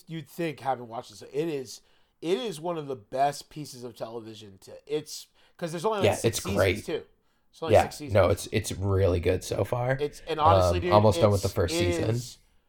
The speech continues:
Speaker 1: fuego. I would argue through, like, season six is controversial, but, um, it is, the first three, four seasons is nonstop, dude, nonstop. It's, and you're, are you season one right now?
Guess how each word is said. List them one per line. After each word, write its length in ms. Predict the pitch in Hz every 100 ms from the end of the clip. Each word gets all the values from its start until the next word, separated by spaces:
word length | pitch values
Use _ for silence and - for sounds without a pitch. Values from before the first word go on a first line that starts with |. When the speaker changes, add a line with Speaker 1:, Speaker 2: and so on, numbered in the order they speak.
| _
Speaker 1:
fuego. 1400 | _ - - 175 139 120 147 156 135 135 120 110 104 95 _ _ _ _ _ -
I 140 | 139
would 140 | 151 156
argue 380 | 151 135 139 131
through, 260 | - 135
like, 140 | 131 143
season 360 | - 233 214
six 360 | 156 175 165 -
is 200 | 147 120
controversial, 840 | - 135 135 120 107 107 - 135 - _ _ _ -
but, 320 | 135 120 107 -
um, 440 | 117 101 95 92 _ _ _ -
it 140 | 147
is, 240 | 151 139 - -
the 80 |
first 440 | 139 - 208 - -
three, 460 | 139 151 147 139 _
four 220 | - 143 131
seasons 460 | 127 117 131 120
is 260 | 98 - - _ _ _ 104 110 113
nonstop, 640 | 95 69 - - 71 73 _
dude, 240 | - 71 65 _ _
nonstop. 460 | 110 76 - - - _ _ _ -
It's, 300 | 107 - - _ - - _ 123
and 140 | 160 143
you're, 160 | 151
are 100 | 156
you 160 | 143 165
season 260 | 196 151
one 140 | 120 131
right 160 | 143
now? 240 | 156 165